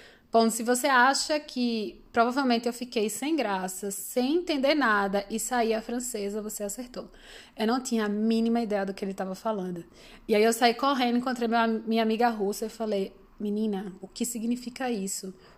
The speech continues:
O colega falou pra mim, "Perfeito." Ela, "O quê? Como?" "Perfeito." Ela, "Oi?"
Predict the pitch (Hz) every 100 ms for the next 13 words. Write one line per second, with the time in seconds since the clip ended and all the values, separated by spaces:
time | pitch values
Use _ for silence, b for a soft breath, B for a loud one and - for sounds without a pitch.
0 | b - 247 226 208 214 233 220 220 196
1 | 196 226 220 175 - - _ - 208 185
2 | - 185 - - - 240 466 - B B
3 | B 240 240 190 190 - _ _ 208 196
4 | - - 214 440 -